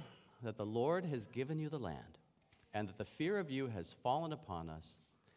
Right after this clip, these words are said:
and that all the inhabit-, inhabitants of the land melt away before you. For we have heard how the Lord dried up the water of the Red Sea before you when you came out of Egypt, what you did to the two kings of the Amorites who were beyond the Jordan, to Sihon and Og,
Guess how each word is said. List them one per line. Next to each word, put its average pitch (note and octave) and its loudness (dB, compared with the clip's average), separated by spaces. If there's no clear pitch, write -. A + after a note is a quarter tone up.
and G2 -4
that G2+ -2
all D#3 4
the E3+ 0
inhabit-, B2+ -2
inhabitants B2+ -2
of A#2 -2
the B2 -4
land D#2+ -6
melt G#2 -2
away F2 -4
before F2 -6
you. D2+ -8
For B2 4
we D3 4
have D#3+ 2
heard D3 2
how C3 0
the A2+ 0
Lord A#2+ 2
dried A#2 2
up C#3 -4
the A#2+ -4
water A#2+ 0
of A2 -2
the F#2+ -6
Red A#2 -2
Sea B2+ -4
before A#2+ -4
you B2+ -2
when G2+ -4
you E2+ -4
came B2 -2
out A#2+ 0
of A2+ -2
Egypt, B2 -4
what C3 2
you G#2+ -4
did C#3 2
to D3 -2
the A2+ -2
two C#3+ 0
kings C#3+ 0
of A2 -2
the F#2+ 0
Amorites C3 2
who A#2+ 0
were G#2+ 2
beyond G2+ 2
the G#2+ 0
Jordan, A#2+ 0
to G2 -8
Sihon B2+ 0
and F2+ -4
Og, B2+ 4